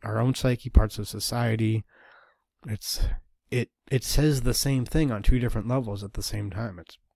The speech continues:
maybe meta, perhaps? Hmm.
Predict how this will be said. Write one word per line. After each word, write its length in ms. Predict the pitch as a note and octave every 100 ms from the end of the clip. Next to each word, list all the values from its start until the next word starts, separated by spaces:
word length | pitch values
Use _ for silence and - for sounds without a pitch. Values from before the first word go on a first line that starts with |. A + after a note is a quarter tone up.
| _ -
maybe 380 | G2 F#2+ G2 _ _ _ - - _ _ _ G#2+
meta, 400 | G2+ G#2+ B2 -
perhaps? 540 | A#2+ A#2+ C3 - - -
Hmm. 200 | G#2+